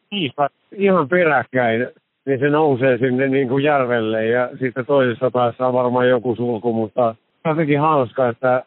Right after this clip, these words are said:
siinä ei niinku yhtä iso sulku, vaan siinä oli niinku varmaan viisi peräkkäin niitä. Yhtään en tiedä minkä takia, mutta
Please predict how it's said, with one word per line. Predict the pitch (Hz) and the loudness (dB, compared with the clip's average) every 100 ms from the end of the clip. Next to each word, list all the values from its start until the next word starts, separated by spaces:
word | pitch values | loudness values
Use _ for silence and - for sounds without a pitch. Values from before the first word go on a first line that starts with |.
| _ | _
siinä | 135 143 127 | -2 -2 0
ei | 135 | -2
niinku | 127 143 | -2 -2
yhtä | 143 120 131 | -2 0 0
iso | 135 110 113 | -2 -4 -4
sulku, | 123 113 120 | -2 0 0
vaan | 123 113 | 0 0
siinä | 123 123 | -2 0
oli | 120 123 | 0 -2
niinku | 123 120 | -2 -2
varmaan | 123 123 123 123 | -2 0 0 0
viisi | 123 - | 0 0
peräkkäin | 123 120 110 113 107 | -2 -2 -2 -4 -4
niitä. | 110 104 120 120 _ _ - | -4 -2 -2 -4 _ _ -6
Yhtään | 139 127 127 | -2 0 0
en | 120 | 2
tiedä | 127 127 | 0 2
minkä | 127 127 117 | 2 2 0
takia, | 117 104 123 120 | 0 -2 -2 0
mutta | 113 - 123 | -2 -2 -2